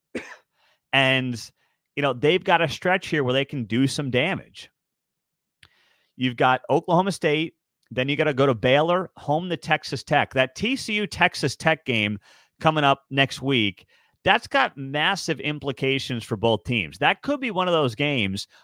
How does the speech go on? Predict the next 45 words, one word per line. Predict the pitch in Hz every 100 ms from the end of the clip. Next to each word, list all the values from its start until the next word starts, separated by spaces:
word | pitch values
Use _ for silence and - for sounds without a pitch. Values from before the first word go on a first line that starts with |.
| _
where | - 147
you | 175
look | 180
back | 156 143 156
at | 120
it | 113 123
and | 123
you |
say, | 120 139 127 127 165
"Yeah, | 180 202 196 _
that's | - 170 -
one | 196
of |
those | 190 156 143
regular | 165 160 151
season | 131 160 139
games | 131 151 131
that | 131
can | - 135
decide | 117 - 147 143 135 104 104 - _ _ -
which | 135 -
one | 143
of | 131
these | 135 120
two | 131
teams | - 143 127 113 - _ _
makes | 107 131 143 -
it | 123 -
to | -
the | 120 117
N | 117
C | 117
double | 110 104
A | 101
tournament." | 123 120 71 - _ _ _ _ _ _
That's | 147 170 -
what | 147
makes | 143 -
it | 127 - _ _
so | - 185
much | 160 135 -
fun | 151 123
in | 117
this | 107 113
league. | 113 65